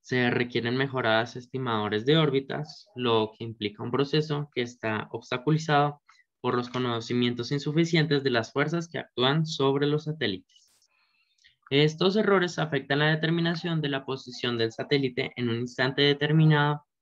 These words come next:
con respecto a un sistema de referencia seleccionado. Para disminuir, para disminuir el error, en vez de utilizar las efer-, efemérides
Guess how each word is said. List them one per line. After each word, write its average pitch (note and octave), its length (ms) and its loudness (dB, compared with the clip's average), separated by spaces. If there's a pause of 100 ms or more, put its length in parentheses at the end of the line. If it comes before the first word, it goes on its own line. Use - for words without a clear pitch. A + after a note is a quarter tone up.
(180)
con C3 200 -4
respecto C#3+ 680 -2
a D3+ 140 2
un B2 100 -6
sistema C3 440 -4
de C3 60 0
referencia A2 480 -4
seleccionado. C3+ 800 0 (1500)
Para C3 180 4
disminuir, D3 800 2 (140)
para C#3+ 180 0
disminuir C#3+ 560 0
el E3 140 2
error, E3 420 -2 (320)
en A#2 160 -10
vez A#2 220 0
de C3 60 -2
utilizar C3 500 -2
las A#2+ 480 -4
efer-, C#3 420 0 (160)
efemérides C3 1300 0